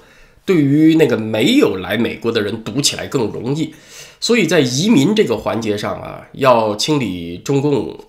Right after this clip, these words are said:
他的代理人，这个事情要铺开做，其实是需要一定时间的。呃，而且呢，他也要有行政成本。对于已经移民美国的人，你还得再重新翻出他的资料，对吧？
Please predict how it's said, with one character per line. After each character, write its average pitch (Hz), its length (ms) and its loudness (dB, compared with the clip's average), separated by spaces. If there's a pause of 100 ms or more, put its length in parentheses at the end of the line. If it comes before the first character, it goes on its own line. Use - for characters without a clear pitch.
他 - 120 -6
的 131 80 -4
代 147 200 2
理 - 160 -8
人， 107 400 -6 (340)
这 185 100 -4
个 165 120 -2
事 160 160 -6
情 143 100 -4
要 120 120 0
铺 113 200 -8
开 180 160 -6
做， 170 240 -2
其 - 160 -8
实 139 140 -4
是 139 180 -4
需 - 160 -6
要 104 160 -2
一 95 100 -8
定 117 160 -4
时 101 220 -8
间 131 240 -2
的。 - 220 -8 (880)
呃， 107 280 0 (100)
而 151 100 2
且 127 200 0
呢， 110 180 0
他 107 180 -4
也 98 220 0
要 117 160 2 (260)
有 92 160 -8
行 120 240 -2
政 143 160 -2
成 117 200 -6
本。 - 240 -6
对 151 100 0
于 135 100 2
已 104 240 -4
经 139 300 2
移 117 140 -2
民 131 120 4
美 110 200 -2
国 113 160 -4
的 113 100 -2
人， 95 260 -6
你 117 80 -2
还 120 120 -4
得 113 160 2 (100)
再 135 140 -2
重 160 400 0
新 180 200 2
翻 190 380 0
出 180 160 -4
他 180 100 -4
的 123 120 -2
资 185 200 -2
料， 220 280 -2
对 104 100 -4
吧？ 92 140 -10